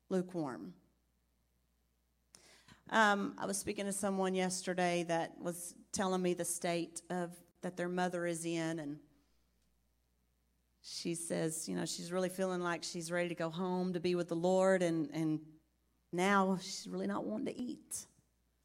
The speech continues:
So that was on my mind this morning, and I'm writing this sermon, and I'm like, <sighs> I see it.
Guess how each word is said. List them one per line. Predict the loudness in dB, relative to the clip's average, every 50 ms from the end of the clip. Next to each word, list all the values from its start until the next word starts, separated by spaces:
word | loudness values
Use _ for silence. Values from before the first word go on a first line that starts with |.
| _ _ _ _ _ _ _ _ _ _ -10
So | 0 6
that | 6 8 8
was | 8 8
on | 8 8 8
my | 8 6
mind | 6 4 4 6 6 4 4 2
this | 0 -2 0 0
morning, | 2 4 6 6 6 6 6 4 4
and | 4 4
I'm | 2 2 2 0 -2 -4 -4
writing | 0 2 2 4 4 2 2
this | 2 0
sermon, | 0 -2 0 0 2 2 2 2 2
and | 2 0
I'm | 0 0 0
like, | -2 -2 -4 -6 -10 -14 -20 _ _ -18
<sighs> | -16 -16 -14 -14 -16 -18 -20 -20 -20 -20 _ _ _ _ _ _ _ _ _ _ _ _ _ _ _ _ _ _ _ _ _ _ _ _ _ _ _ _ _ _ _ _ _ _ _ _ _ _ -14 -14 -14 _ _ _ _ _ _ _ _ _ _ _ _ _ _ -6
I | -4
see | -2 0 4 4 4
it. | 4 4 2